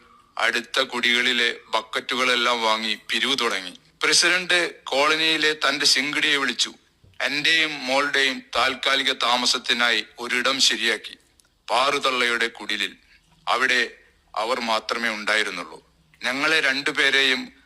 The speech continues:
കത്തിയ വീട് ശരിപ്പെടുത്തും വരെ അവിടെ താമസിപ്പിക്കാമെന്ന് പാറുതള്ള സമ്മതിച്ചു. എനിക്ക് അവർ പറയുന്നത് കേൾക്കുക മാത്രമായി ജോലി.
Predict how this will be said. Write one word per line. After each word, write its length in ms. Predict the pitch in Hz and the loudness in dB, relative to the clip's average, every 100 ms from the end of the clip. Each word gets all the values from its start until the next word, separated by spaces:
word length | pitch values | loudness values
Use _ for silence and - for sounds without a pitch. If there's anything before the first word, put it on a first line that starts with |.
| _ - | _ -4
കത്തിയ 420 | - - - 156 | -4 -4 -2 0
വീട് 260 | 151 135 143 | 2 2 2
ശരിപ്പെടുത്തും 680 | - 127 127 147 135 - 131 | 2 2 -2 -4 -4 -4 -2
വരെ 260 | 127 117 - _ _ - | 0 -2 -4 _ _ -2
അവിടെ 280 | 123 127 135 135 | 0 0 0 2
താമസിപ്പിക്കാമെന്ന് 1040 | 123 131 135 127 131 127 120 120 113 107 - - | 2 2 -2 -4 -4 0 0 0 -2 -4 -8 -6
പാറുതള്ള 540 | 104 104 120 117 113 | 0 2 0 -2 -2
സമ്മതിച്ചു. 640 | 110 92 90 104 - - - - _ _ - - _ _ - | 0 -2 -4 -8 -4 -2 -4 -8 _ _ -20 -20 _ _ -6
എനിക്ക് 500 | 113 135 127 139 139 - _ - | -2 -2 0 0 0 -4 _ -8
അവർ 300 | 101 113 131 131 | -2 0 0 -2
പറയുന്നത് 480 | 120 113 127 127 123 117 | 0 0 0 -2 -4 -2
കേൾക്കുക 460 | 113 113 - 117 | 0 -2 -6 -4
മാത്രമായി 640 | 117 107 107 - 120 113 107 | -2 -2 -2 -4 -2 0 -2
ജോലി. 400 | 104 95 87 82 | -2 -6 -10 -12